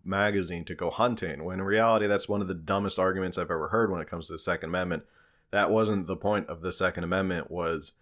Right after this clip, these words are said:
uh, yeah, you shalt have the right to go and hunt deer. That was not a constitutional right. Um, so we're gonna get into the dissent.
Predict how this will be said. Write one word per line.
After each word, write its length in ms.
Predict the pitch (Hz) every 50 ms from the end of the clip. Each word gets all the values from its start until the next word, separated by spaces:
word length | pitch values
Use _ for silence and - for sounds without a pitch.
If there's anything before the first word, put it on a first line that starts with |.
| _ _ _ _ _ _
uh, 300 | - 90 87 87 87 87 - -
yeah, 240 | 90 92 90 82 76 -
you 320 | 95 95 95 101 110 113 92
shalt 400 | - - - 104 101 98 - -
have 300 | - 101 98 98 87 82
the 100 | 95 95
right 400 | 90 92 95 95 92 92 - -
to 280 | - - 92 90 87 76
go 260 | - 95 92 92 92
and 100 | 90 85
hunt 340 | - - 92 90 80 - -
deer. 360 | 101 98 92 82 73 67 - -
That 180 | 90 98 80
was 180 | 104 107 101 95
not 200 | 101 98 104 98
a 80 | 95
constitutional 800 | - - 95 95 92 - 85 82 - 95 90 - 98 87 80 76
right. 420 | 80 90 98 98 90 87 82 71 - _ _ - - _ _ _ _ _ -
Um, 600 | - 98 95 92 92 90 90 90 87 85 85 82 _ _ _ _ _ _ _ _ _ _ _ - -
so 480 | - - - 113 113 110 110 107 - - _ -
we're 140 | - 120 123
gonna 160 | 139 147 147
get 160 | 135 139 131
into 200 | 123 113 - 117
the 120 | 98 104 92
dissent. 640 | 80 98 90 - - 160 165 156 135 120 110 -